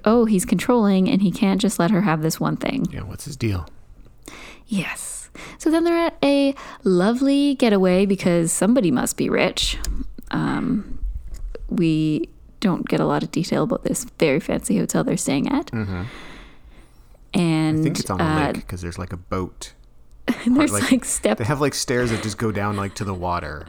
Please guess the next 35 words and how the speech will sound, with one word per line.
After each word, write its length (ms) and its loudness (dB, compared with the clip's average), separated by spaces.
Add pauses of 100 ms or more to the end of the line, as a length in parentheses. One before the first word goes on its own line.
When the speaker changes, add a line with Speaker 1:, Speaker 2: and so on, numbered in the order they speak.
Speaker 2:
which 360 -12 (200)
doesn't 260 -8
seem 180 -4
like 140 -4
a 60 -6
very 200 -4
nice 280 -8
hotel 380 -10
to 100 -14
me. 300 -14 (240)
Like, 360 -2
it 160 -2
seems 140 4
Speaker 1:
You 80 8
Speaker 2:
like 120 0
Speaker 1:
have 100 2
Speaker 2:
the 60 6
Speaker 1:
to 60 4
take 80 2
a 0 -
Speaker 2:
hotel 120 4
got 60 6
Speaker 1:
boat. 220 4
It 40 0
Speaker 2:
flooded. 340 -4 (460)
Speaker 1:
it 120 6
does 220 6
look 160 4
like 180 4
a 80 4
hurricane 480 4
just 200 -2
came 180 2
through, 300 2
and 240 0